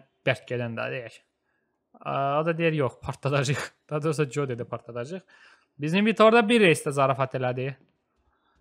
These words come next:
Ə, günün günorta çağında partlatmaq. Bu dedi ki, yox, damıq, bir dənə otağa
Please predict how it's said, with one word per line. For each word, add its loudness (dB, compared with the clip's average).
Ə, -2
günün 2
günorta 0
çağında 0
partlatmaq. -4
Bu -16
dedi 0
ki, -2
yox, 2
damıq, -4
bir -10
dənə 0
otağa 0